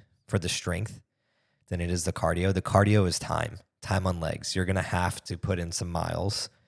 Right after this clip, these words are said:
or get on a bike and get your cardio up. The strength portion, I think, is a lot easier to teach because it's less time induced and more like create a eight-week program and, and get stronger.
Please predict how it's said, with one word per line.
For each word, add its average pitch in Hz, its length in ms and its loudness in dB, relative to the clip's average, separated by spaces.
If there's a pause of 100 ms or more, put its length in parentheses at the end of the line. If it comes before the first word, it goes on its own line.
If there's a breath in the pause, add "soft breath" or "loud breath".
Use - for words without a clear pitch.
(640)
or 87 360 4
get 87 200 -2
on 87 100 0
a 85 60 0
bike 76 480 -4 (400)
and 80 480 -4
get 78 140 -2
your 82 120 -4
cardio 87 500 2
up. 123 180 4 (640)
The 113 80 0
strength 110 460 0
portion, 90 640 0 (720)
I 87 80 -2
think, 87 160 -2
is 85 80 -2
a 85 60 -2
lot 82 200 0
easier 82 400 -4
to - 140 -8
teach - 500 -8 (1300)
because 87 460 -2
it's - 200 -6
less 85 220 0
time 85 300 -4
induced - 460 -8
and 85 120 -6
more 82 260 -4
like - 340 -6 (800)
create 85 240 2
a 85 100 0 (160)
eight-week 76 380 -4
program 78 500 0
and, 80 200 -8 (100)
and 80 140 -8
get - 160 -2
stronger. - 560 -4